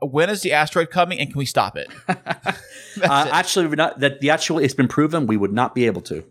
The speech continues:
Speaker 1: No,
Speaker 2: With
Speaker 1: we
Speaker 2: the
Speaker 1: can't send
Speaker 2: current
Speaker 1: Harry and the
Speaker 2: technology
Speaker 1: crew. Got send Harry
Speaker 2: No.
Speaker 1: and the crew up there. They'll take
Speaker 2: No.
Speaker 1: care of it. They'll drill a
Speaker 2: I made
Speaker 1: hole.
Speaker 2: that,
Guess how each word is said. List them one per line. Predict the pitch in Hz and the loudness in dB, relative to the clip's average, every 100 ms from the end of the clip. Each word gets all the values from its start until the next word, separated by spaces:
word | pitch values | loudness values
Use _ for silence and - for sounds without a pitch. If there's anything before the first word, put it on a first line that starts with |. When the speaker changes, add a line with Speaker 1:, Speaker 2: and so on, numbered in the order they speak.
| _ | _
Speaker 1:
No, | 160 156 208 370 - | -10 -2 0 0 0
Speaker 2:
With | 202 | 0
Speaker 1:
we | |
Speaker 2:
the | 208 | 2
Speaker 1:
can't | 277 147 | 2 2
send | 165 | 2
Speaker 2:
current | 214 | 2
Speaker 1:
Harry | 226 247 | 2 4
and | 156 | 4
the | 165 | 4
Speaker 2:
technology | 277 311 | 2 0
Speaker 1:
crew. | - | 0
Got | 294 247 | -4 -2
send | 302 | -2
Harry | 240 262 | 0 2
Speaker 2:
No. | 320 | 2
Speaker 1:
and | 302 | 2
the | 208 | 0
crew | 190 170 | 2 0
up | 147 | 2
there. | 147 156 | 0 2
They'll | - | 0
take | 135 | 2
Speaker 2:
No. | 127 | 2
Speaker 1:
care | 135 143 | 2 2
of | |
it. | 233 247 | -2 -2
They'll | 214 | -4
drill | 226 277 | 0 0
a | |
Speaker 2:
I | 262 | 2
made | 381 | 2
Speaker 1:
hole. | 359 | 2
Speaker 2:
that, | 139 135 | 0 -2